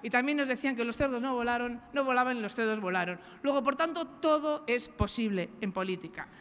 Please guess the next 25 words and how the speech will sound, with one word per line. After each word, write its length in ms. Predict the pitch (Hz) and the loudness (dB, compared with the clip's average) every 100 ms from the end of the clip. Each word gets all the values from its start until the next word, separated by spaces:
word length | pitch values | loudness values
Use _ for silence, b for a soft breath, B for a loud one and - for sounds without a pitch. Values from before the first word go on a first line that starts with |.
| B B B | B B B
Así 240 | 254 349 | 0 2
que 100 | 349 | 2
yo 100 | 339 | 2
sí 140 | 359 | 0
creo 340 | - 311 302 240 | 2 4 4 4
que 120 | 214 | -2
podemos 340 | 208 240 269 | -2 -2 -2
aspirar 540 | 277 233 233 240 208 156 - B B B | -4 -4 0 2 0 -4 -14 B B B
a 140 | 233 | 0
tener 260 | 233 254 294 | 4 4 4
una 160 | 330 302 | 4 2
Vizcaya 540 | 277 - 277 294 311 | 2 0 0 2 0
que 80 | 294 | 0
adelanta 440 | 247 254 269 277 | 2 2 2 0
por 140 | 240 233 | -2 -2
la 80 | |
izquierda. 560 | 226 - 262 247 180 151 - B B | -2 0 0 0 0 -6 -10 B B
Hay 140 | - 233 | -4 -2
muchas 400 | 262 294 349 285 | 0 0 0 0
razones 540 | 269 - 302 269 226 | -2 0 0 2 -2
para 180 | 240 226 | -2 0
adelantar 460 | 220 220 220 262 226 | 0 0 2 2 0
por 120 | 240 | -4
la 100 | 226 | -4
izquierda 580 | 220 - 233 208 180 | -4 -2 -2 0 -4